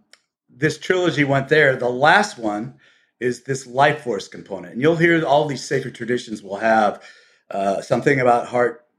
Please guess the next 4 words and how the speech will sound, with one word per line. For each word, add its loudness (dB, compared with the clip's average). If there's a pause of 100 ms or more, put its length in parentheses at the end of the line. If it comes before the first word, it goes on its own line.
(240)
about 0
soul, 0
spirit, 0 (180)
and 0